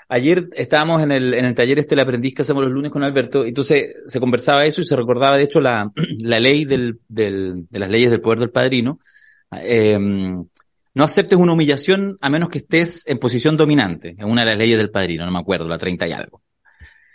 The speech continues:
Em, y entonces la humillación, en este caso, por supuesto, no es única, pero es una humillación que, eh, Guido le hace al gobierno. Y el gobierno lo ha confesado, digamos, que está muy urgido, muy necesario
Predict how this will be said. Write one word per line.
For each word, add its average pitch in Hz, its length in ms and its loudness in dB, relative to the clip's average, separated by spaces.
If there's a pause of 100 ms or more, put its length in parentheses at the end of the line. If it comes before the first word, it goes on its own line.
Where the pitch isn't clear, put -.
(320)
Em, 120 600 2
y 143 100 2
entonces 175 340 4
la 147 80 6
humillación, 139 720 2
en 110 120 -2
este 117 220 0
caso, 131 320 -2
por 92 120 -10
supuesto, 92 340 -6
no 90 120 -4
es - 420 -6 (320)
única, 104 440 0
pero 117 300 2
es - 640 -8
una 123 160 4
humillación 113 480 2
que, 120 340 0
eh, 76 300 -14
Guido 104 580 -2
le 104 140 -2
hace 110 180 -4
al 110 60 0
gobierno. 90 480 -2 (580)
Y 135 120 0
el 131 60 2
gobierno 175 640 0 (540)
lo 110 260 0
ha 110 80 0
confesado, 123 480 0
digamos, 117 420 -4
que - 80 -8
está 127 240 -2
muy 127 600 2
urgido, 143 600 2
muy 139 220 2
necesario 143 680 -2